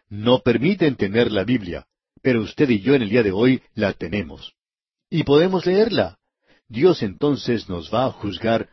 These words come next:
más severamente. Ahora, en el versículo nueve de este capítulo tres de Jeremías leemos,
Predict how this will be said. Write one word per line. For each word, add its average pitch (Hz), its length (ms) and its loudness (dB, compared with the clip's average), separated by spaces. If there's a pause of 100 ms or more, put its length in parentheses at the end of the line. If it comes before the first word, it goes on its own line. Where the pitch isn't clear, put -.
(100)
más 135 380 0
severamente. 98 720 -4 (840)
Ahora, 123 180 2
en 110 60 -2
el 117 60 0
versículo 135 460 -2
nueve 110 280 0
de 82 140 -6
este - 180 -8
capítulo 98 500 -8
tres 113 220 -2
de 98 120 -2
Jeremías 113 640 -2
leemos, 98 560 -6